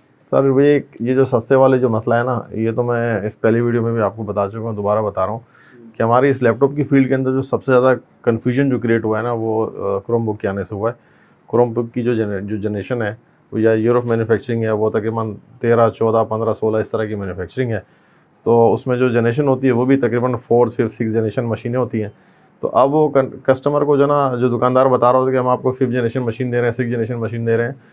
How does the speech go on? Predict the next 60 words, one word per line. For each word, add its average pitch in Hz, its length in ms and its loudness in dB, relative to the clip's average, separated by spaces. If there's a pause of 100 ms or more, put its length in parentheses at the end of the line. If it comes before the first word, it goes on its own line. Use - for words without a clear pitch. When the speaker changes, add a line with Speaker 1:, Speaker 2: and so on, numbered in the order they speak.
(260)
Speaker 1:
और 117 200 4
वो 123 140 4
आपको 123 260 4
उन 131 100 0
दस 120 100 4
हज़ार, 123 240 4
बारह 117 200 6
हज़ार 120 160 4
रुपये 117 200 -2
की 117 60 -4
वो 113 140 0
कोट 113 260 2
कर 113 100 4
रहा 110 100 4
होता 110 140 2
है, 113 60 2
पन्द्रह 117 260 0
हज़ार 113 160 2
की 110 120 -4
कोट 113 220 0
कर 117 80 -2
रहा 110 100 2
होता 117 180 2
है। 143 60 0
तो 147 80 0
basically 135 500 0
Chromebook 135 420 0
एक 156 100 -4
अलग 123 220 0
चीज़ 95 260 -8
है। 87 80 -8 (580)
Chromebook 135 400 2
जो 123 80 0
है 135 60 4
ना 143 100 4
वो 135 400 4
बिल्कुल 139 640 2
ऐसा, 123 240 4
देखें 123 200 2
मैं 120 120 2
आपको 117 160 2
दिखाता 110 320 4
हूँ, 151 40 4
मेरे 139 120 4
पास 135 140 4
एक 131 160 2
आध 123 180 0
piece - 180 -2
है, 135 100 6 (600)
ये 117 80 0
देखें। 98 220 -6 (840)
अब 120 120 2
इसमें 139 260 0
क्या 147 120 4
है, 156 140 -4 (400)
फ़ोर 120 180 4
जी 131 100 4
बी 131 100 6
रैम 123 200 4
है 160 100 0